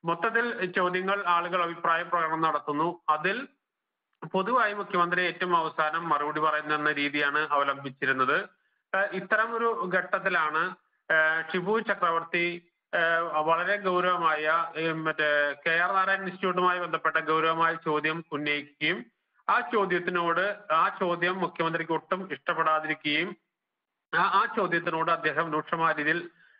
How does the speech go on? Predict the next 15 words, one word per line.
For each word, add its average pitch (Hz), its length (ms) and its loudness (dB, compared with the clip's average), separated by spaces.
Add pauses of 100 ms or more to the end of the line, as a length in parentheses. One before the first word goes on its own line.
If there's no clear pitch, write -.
(180)
ഏഹ്, 160 120 2
വിമർശിക്കുകയും 160 680 -4
ചെയ്തത്. 151 400 0 (400)
ഏറ്റവും 254 400 -2
പ്രധാനപ്പെട്ട 196 460 0
ഒരു 185 180 -2
കാര്യം, 165 400 -2 (160)
കലാ 165 500 0
സാംസ്കാരിക 170 720 -2
പ്രവർത്തനം 160 920 0 (440)
ഒരു 160 140 0
വിമർശനാത്മകമായ 180 1120 0
ഒരു 175 80 -10
പ്രവർത്തനം 165 540 -2
കൂടിയാണെന്ന് 160 800 0